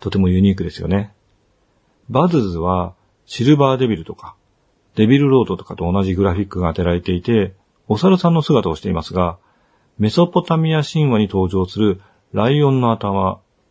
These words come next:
ワシの足、背中には四枚の鳥の羽、さらにサソリの尾を持つ魔人、もしくは悪霊であるパズズ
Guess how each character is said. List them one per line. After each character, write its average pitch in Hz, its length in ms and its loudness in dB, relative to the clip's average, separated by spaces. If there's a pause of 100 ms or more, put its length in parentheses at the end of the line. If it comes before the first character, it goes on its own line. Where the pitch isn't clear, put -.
(160)
ワ 92 140 0
シ 143 160 -4
の 131 180 2
足、 - 380 -8 (600)
背 - 140 0
中 135 220 0
に 135 80 2
は 95 80 2
四 127 280 0
枚 90 140 2
の 110 120 0
鳥 95 180 -6
の 92 80 0
羽、 85 320 -8 (500)
さ - 160 -4
ら 104 120 0
に 101 220 -6 (260)
サ - 180 -6
ソ 143 140 -2
リ 139 120 2
の 139 140 2
尾 147 100 4
を 131 60 4
持 95 120 2
つ 85 120 -10
魔 80 140 -2
人、 95 320 0
も 104 100 -2
し 95 100 -10
く - 120 -4
は 104 260 0 (400)
悪 127 300 0
霊 147 180 6
で 127 100 2
あ 107 80 2
る 80 160 -8 (400)
パ 156 140 0
ズ 135 160 4
ズ 82 200 -4